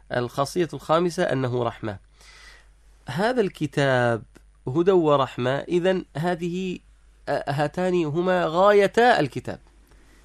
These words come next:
لماذا فصله الله على علم؟ ليكون هدى وليكون رحمة، لتكون غايته أن يكون هد-، هدى للعالمين، لتكون غايته أن يكون رحمة لهم وبهم.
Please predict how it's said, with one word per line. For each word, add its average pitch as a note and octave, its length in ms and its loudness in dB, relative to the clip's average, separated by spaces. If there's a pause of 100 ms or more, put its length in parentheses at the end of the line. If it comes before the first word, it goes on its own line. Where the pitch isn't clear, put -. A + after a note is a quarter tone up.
لماذا F#3 300 2
فصله C#3 440 -2
الله B2+ 360 -2
على B2+ 140 0
علم؟ B2 260 -4 (720)
ليكون D3 480 4
هدى C#3+ 600 4 (540)
وليكون C#3 540 0
رحمة، C3 720 0 (380)
لتكون E3 420 0
غايته F3 1040 4 (120)
أن B2+ 40 -4
يكون C3 340 -2
هد-، C#3+ 300 -4
هدى C#3 220 0
للعالمين، A2+ 880 -4 (600)
لتكون C3 340 -2
غايته A#2+ 800 -2 (140)
أن A2+ 40 -2
يكون A#2 300 -2
رحمة A2+ 460 -6
لهم A2 440 -6
وبهم. G#2+ 360 -8